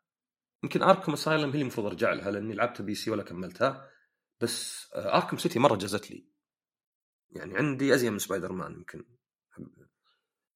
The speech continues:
تصدق كني أنا وصالح كنا نتناقش، وكان يقول سبايدر مان، آه، باتمان أحسن، وأنا أقول: "لا، سبايدر مان أحسن". <laughs> فشلون واحد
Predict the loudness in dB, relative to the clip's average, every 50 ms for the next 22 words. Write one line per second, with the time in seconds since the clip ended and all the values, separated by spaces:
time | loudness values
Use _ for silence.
0 | _ _ _ _ _ _ _ _ _ _ _ _ 0 2 2 4 2 0 -2 -6
1 | -4 0 2 6 6 6 6 4 4 6 8 8 8 8 6 2 0 -4 -8 -4
2 | -2 0 0 2 4 6 6 6 6 4 2 4 4 4 4 4 4 4 4 4
3 | 4 4 4 4 4 2 -2 -6 -4 0 2 4 4 4 4 2 2 2 2 2
4 | 0 -4 -6 -10 -14 _ _ _ _ _ _ 2 2 4 4 2 2 2 0 0
5 | -2 -2 -8 -12 _ _ _ _ _ _ -4 2 8 10 10 10 10 8 6 6
6 | 6 8 8 8 6 6 6 6 6 4 4 4 2 2 2 2 0 0 -2 -4
7 | -4 -8 -10 -12 -12 -16 -20 _ _ _ -6 2 4 4 4 4 4 6 8 8
8 | 8 8 6 2